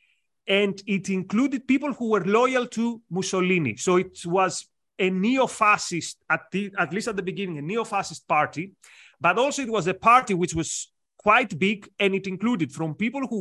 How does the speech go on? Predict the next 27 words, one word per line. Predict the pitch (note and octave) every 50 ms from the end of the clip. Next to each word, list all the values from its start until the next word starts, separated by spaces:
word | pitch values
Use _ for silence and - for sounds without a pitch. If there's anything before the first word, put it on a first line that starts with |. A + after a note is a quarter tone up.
| F#3+ G3+
were | G3 F#3+ F3+ D3+
nostalgic | F3 E3 E3+ D#3+ - - G#3+ G3 G3 G3 D3 D3 D3 B2+
of | F3+ F3 D#3+ - - _ _ -
Mussolini | D3+ D3 - - D3 C#3 D3+ F#3 G#3+ A3 B3 C4+ C4 - _ _ _ _ _ _ _ -
to | - B3 C4+ C4
people | A#3+ A#3 B3 B3 B3 B3+ B3 -
who | - G#3 A3 A3 F#3+
were, | G3 G#3 G#3+ A3 G#3+ G#3+ - _ _ _ _ _ _
uh, | E3 F3 F3+ F3 F3+ F3 E3+ D#3+ E3+
more, | E3+ F#3 F#3+ G3 A3 A#3 A#3+ A#3+ A#3 A3+ - - _ _ _ _ _ _
who | F#3+ G3
were | G3+ G3 -
closer | - - G#3 G#3+ A3+ A#3+ A#3+ G#3 A#3 G#3+
to | - - G3+
the | E3 F#3
mainstream | F3+ F#3 G3+ G#3 G#3+ G#3 G#3 - F3+ G#3 G#3 G3+ G3 - _ _ -
of | E3+ D#3+ D3+
the | F3
Italian | F3 E3+ - F3 F#3 F#3 F#3 F#3 F#3 F#3 F#3 F3+ F3+ F3 - _ _ _ _ -
right, | D3+ D3+ E3+ E3 D3+ C3 B2+
to | - - - D#3+
the | D#3 E3
mainstream | E3 F#3 G3 G3+ G3 G3 F#3
of | F#3 E3 D3
the | E3
Italian | D#3+ D#3+ - E3+ F3 F3 E3+ E3 D#3+ D#3
conservatism. | D#3+ D3+ B2 - E3 D#3+ D3 C3+ B2+ B2+ A#2 F#2+ -